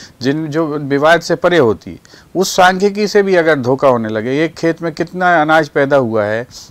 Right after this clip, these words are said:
अगर ये भी हम झूठा बताने लगे तो उसके आधार पर बनने वाली योजनाएं कैसी होंगी, वो भी झूठी होंगी। और यही इस प्रदेश में हुआ है और ये प्रदे-, अब राष्ट्रव्यापी हो गई है ये चिंता।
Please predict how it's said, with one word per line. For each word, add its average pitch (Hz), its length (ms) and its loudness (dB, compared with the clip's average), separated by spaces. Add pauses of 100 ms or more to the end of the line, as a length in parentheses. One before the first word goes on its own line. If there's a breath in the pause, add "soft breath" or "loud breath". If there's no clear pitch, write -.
अगर 151 200 4
ये 170 160 2
भी 190 140 0
हम 180 160 2
झूठा 147 280 0
बताने 117 400 0
लगे 110 320 -8 (300 loud breath)
तो 156 80 0
उसके 165 240 -2
आधार 160 340 4
पर 170 120 -2
बनने 160 300 -4
वाली 175 300 -2
योजनाएं 165 400 -4
कैसी 160 300 -2
होंगी, 107 240 -6
वो 147 160 -6
भी 226 120 -6
झूठी 175 280 -4
होंगी। 139 260 -8 (320 loud breath)
और 170 120 2
यही 147 300 0
इस 180 120 0
प्रदेश 135 460 -4
में 113 80 -8
हुआ 95 240 -10
है 131 260 -16 (360 loud breath)
और 143 180 0
ये 170 260 0
प्रदे-, 135 360 -2
अब 156 340 -4
राष्ट्रव्यापी 170 640 2
हो 113 140 -2
गई 104 160 -6
है 98 220 -10
ये 101 80 -8
चिंता। 92 440 -12